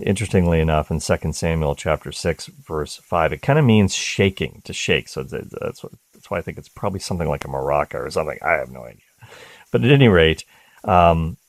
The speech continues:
this is important, another important verse of, uh, of worship in the Bible.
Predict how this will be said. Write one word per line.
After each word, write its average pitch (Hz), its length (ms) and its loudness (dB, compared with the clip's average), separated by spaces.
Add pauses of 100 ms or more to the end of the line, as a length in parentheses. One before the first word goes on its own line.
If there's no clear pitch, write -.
(100)
this 120 280 4
is 139 80 4
important, 117 440 4
another 92 280 4
important 87 400 2
verse 82 340 -2
of, 78 400 -4
uh, 73 160 0
of 76 160 -6
worship 80 460 -4
in 76 80 -4
the 73 40 -4
Bible. 76 380 0